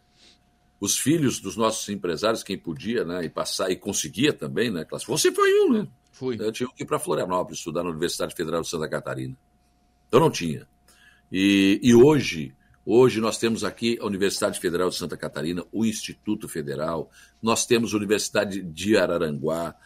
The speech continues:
Speaker 1: nós temos a unesc presente aqui. Então isso é um, isso é um presente, isso é um presente que eu acho, que eu ainda acho,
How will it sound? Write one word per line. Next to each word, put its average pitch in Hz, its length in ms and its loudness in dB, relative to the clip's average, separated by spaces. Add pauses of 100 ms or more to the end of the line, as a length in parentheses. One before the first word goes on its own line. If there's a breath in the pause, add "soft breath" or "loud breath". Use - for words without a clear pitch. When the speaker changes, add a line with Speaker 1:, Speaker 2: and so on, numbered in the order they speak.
(240 soft breath)
Speaker 1:
nós 113 240 2
temos 117 600 4
a 113 80 2
unesc 104 640 4
presente 85 580 -2
aqui. 80 540 -2
Então 170 180 0
isso - 180 -2
é 220 40 0
um, 220 120 -6
isso - 140 -2
é 254 40 2
um 269 100 -4
presente, 127 840 -2 (220)
isso - 160 -2
é - 20 4
um 151 60 -2
presente 110 420 -2
que 254 200 8
eu 240 200 12
acho, 135 460 2 (580)
que 120 100 -4
eu 123 120 2
ainda 104 320 -2
acho, - 260 -8